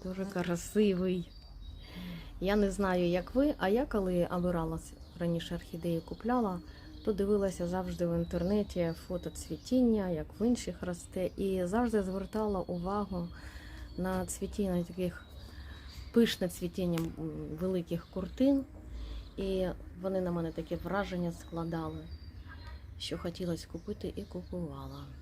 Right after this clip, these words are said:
Такі прикольні в нього квіточки. Вони напіввідкриті.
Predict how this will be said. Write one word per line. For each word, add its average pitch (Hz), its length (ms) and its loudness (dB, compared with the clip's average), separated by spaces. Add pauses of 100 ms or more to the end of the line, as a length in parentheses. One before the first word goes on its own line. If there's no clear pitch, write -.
(1900)
Такі 190 200 -2
прикольні 180 480 0
в 175 40 0
нього 180 200 -2 (100)
квіточки. 190 600 -2 (640)
Вони 190 300 4
напіввідкриті. 196 2000 0